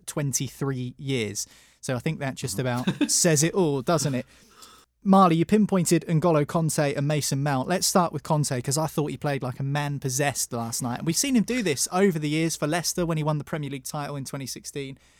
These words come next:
Speaker 1: Then he signed for Chelsea and did it under Antonio Conte, and he's done it so, so often. Not so much under the last couple of,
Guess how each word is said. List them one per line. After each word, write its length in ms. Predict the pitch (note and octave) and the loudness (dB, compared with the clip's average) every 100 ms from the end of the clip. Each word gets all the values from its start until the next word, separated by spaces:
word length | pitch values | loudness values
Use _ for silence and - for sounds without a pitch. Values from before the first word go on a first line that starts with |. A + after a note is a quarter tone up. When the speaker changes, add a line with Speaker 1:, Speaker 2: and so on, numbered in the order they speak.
| _ | _
Speaker 1:
Then 80 | C#3+ | -8
he 60 | C#3+ | -2
signed 320 | - F#3+ F3+ | 0 2 0
for 80 | D#3+ | -2
Chelsea 480 | - D#3 D3 D#3+ C#3+ | 0 0 0 -4 -4
and 100 | C3 | -2
did 140 | D#3 | -2
it 100 | C#3+ _ _ D3+ | -4 _ _ -6
under 180 | D3 C#3+ | -2 -2
Antonio 480 | C#3+ E3 D#3 D3 | 0 0 0 -2
Conte, 480 | C#3 D#3+ D3+ D3 C#3 | -2 -2 0 0 0
and 80 | D3+ | 0
he's 100 | D#3 | 0
done 140 | F#3 | 0
it 100 | E3 | 2
so, 240 | - F3+ D#3+ | 2 2 2
so 220 | - D#3+ | 0 0
often. 380 | G3+ - C3 B2+ - _ - | -2 -2 -6 -6 -14 _ -4
Not 160 | C#4+ - | -2 0
so 100 | B3 | 2
much 260 | A#3 G#3+ | 0 0
under 200 | G#3+ G3 | 0 0
the 100 | F#3+ | 0
last 280 | F#3 F3+ - | -2 -2 -2
couple 280 | G3+ G3 | -4 -4
of, 100 | D#3 | -6